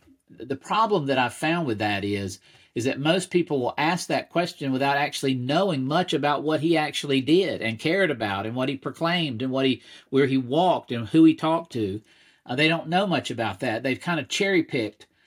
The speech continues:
those circumstances in their life, and therefore it is not what, um, they need it to be in order to move forward more successfully. So I would encourage you in many different ways. I would encourage you to spend time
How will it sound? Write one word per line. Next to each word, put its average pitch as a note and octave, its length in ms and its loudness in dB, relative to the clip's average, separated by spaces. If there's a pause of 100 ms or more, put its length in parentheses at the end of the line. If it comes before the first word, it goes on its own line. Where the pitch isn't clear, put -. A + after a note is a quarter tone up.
(140)
those C#3 220 0
circumstances C#3 880 -2
in B2 80 -8
their A#2 160 -4
life, D3+ 380 0
and B2+ 100 -4
therefore C#3+ 420 0
it C3+ 80 0
is A#2 140 -2
not D3 340 -2
what, C3 340 0 (380)
um, A#2+ 460 -4 (160)
they D3 220 2
need C#3+ 260 -4
it B2+ 160 -4
to C3 100 -4
be G#2+ 400 -2
in B2+ 140 -8
order B2 240 0
to C3 120 -8
move A#2+ 220 -2
forward A2+ 400 -2
more A2 180 -4
successfully. G#2 760 -8 (500)
So - 140 -2
I F3 160 4
would A3+ 100 2
encourage D#3 640 2
you G2 240 -2
in A#2 440 -6
many D#3+ 500 0
different B2 360 -2
ways. F#2+ 340 -4
I B2 100 0
would B2 120 -2
encourage C#3 560 0
you A2 200 2
to A#2 140 -8
spend E3 520 -2
time A#2+ 480 -2